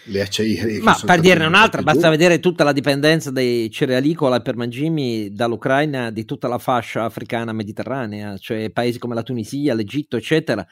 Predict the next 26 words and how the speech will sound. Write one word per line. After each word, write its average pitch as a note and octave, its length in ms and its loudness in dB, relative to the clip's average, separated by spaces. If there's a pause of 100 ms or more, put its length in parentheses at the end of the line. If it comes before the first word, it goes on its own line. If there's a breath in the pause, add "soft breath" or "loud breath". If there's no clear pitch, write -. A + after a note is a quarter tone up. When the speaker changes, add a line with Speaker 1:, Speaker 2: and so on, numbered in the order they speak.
(320 loud breath)
Speaker 2:
eh, - 120 -20
dipendevano B2 640 -2
a G#2+ 60 -8
doppia C#3 260 -6
percentuale A#2+ 680 -4
rispetto A2+ 340 -10
alla A#2 100 -8
loro B2 100 -8
fabbisogno A#2 320 -10
nazionale A2+ 600 -10
dal-, G2+ 220 -10
dall'Ucraina, G#2+ 580 -12
e, A2+ 220 -4
e A2 40 -4
lì, D3 240 4
attenzione, D3+ 480 -2
vi-, G#2+ 220 -8
possono B2 340 -14
scatenarsi B2 540 -8
tensioni C3 380 -6
fortissime, A#2 760 -10
perché A2 220 -20
fu B2+ 160 -14
il G#2 80 -14
pane C3 320 -2
poi, A2+ 280 -10